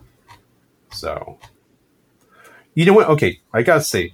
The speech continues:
this is the one thing that really surprised me about this film. I mean, these,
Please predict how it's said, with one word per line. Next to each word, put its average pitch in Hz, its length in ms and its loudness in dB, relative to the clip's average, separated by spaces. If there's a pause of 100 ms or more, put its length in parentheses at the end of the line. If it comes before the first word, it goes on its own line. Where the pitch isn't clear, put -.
this 131 160 -6
is 190 140 -4
the 185 60 -2
one 135 240 -2
thing 107 220 -4
that 90 180 -2
really 101 220 -4
surprised 87 480 -6
me 87 80 -8
about 76 260 -10
this - 180 -14
film. 78 220 -18 (440)
I 113 80 0
mean, 107 160 -2
these, 92 420 -8